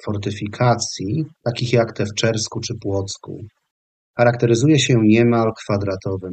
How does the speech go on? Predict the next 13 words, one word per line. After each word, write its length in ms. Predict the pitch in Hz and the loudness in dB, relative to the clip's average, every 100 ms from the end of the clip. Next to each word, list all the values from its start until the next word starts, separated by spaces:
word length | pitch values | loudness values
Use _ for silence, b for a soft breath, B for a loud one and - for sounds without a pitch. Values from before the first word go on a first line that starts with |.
| - | -10
kształtem. 600 | - - 87 - - - _ _ _ _ _ _ _ _ _ _ - | -10 -6 -8 -8 -16 -20 _ _ _ _ _ _ _ _ _ _ -4
Prawdopodobnie 800 | 117 120 117 117 135 127 123 107 | -2 0 0 2 2 4 2 2
trzykondygnacyjny, 1160 | - 139 127 117 110 101 98 - 104 95 104 123 | -2 -2 0 0 0 0 -4 -4 -4 -2 0 0
rozległy 440 | 104 120 123 123 110 | 2 2 2 2 0
budynek 580 | 107 101 113 90 98 131 - _ _ | 0 2 2 2 -4 -6 -8 _ _
znajdował 520 | - 101 120 143 151 | -2 2 2 4 2
się 200 | 127 120 117 | 0 -2 -2
po 100 | 113 | -4
północnej 500 | 104 104 110 117 113 | -4 0 0 2 -2
stronie 580 | 101 - 98 101 98 101 101 - 98 | -4 -6 -4 -2 0 -2 -4 -8 -6
dziedzińca, 600 | 101 95 92 85 - 87 127 - _ | -6 -4 -4 -6 -8 -10 -10 -12 _
którego 380 | - 175 143 113 | 0 2 4 2
wnętrze 600 | 101 104 104 - 98 | 0 0 0 -4 -4